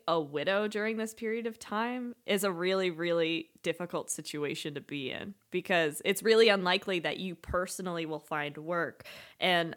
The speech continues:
unlike now, where there are protections for widows that would at least give them, like, the pension that their husband would have received, Laura's not guaranteed any of those things,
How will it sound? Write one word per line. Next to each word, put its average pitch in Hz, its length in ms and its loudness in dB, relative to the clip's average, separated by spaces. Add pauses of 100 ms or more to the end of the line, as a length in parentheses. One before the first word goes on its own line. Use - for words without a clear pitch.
unlike 185 480 4
now, 185 400 6
where 170 160 2
there 160 160 2
are 160 140 2
protections 190 800 -6
for 180 180 -2
widows 180 520 0
that - 340 -2
would 160 340 -2
at - 240 -2
least 170 320 -4
give 170 300 -2
them, 160 260 0
like, 156 220 -8
the 160 60 -8
pension 170 500 -6
that 160 160 -8
their 151 140 -4
husband 160 440 -6
would 202 80 -6
have 214 140 -8
received, 247 760 -8
Laura's 180 420 4
not 160 220 0
guaranteed 170 640 -2
any 135 220 -4
of 139 140 -8
those 92 260 -6
things, - 520 -10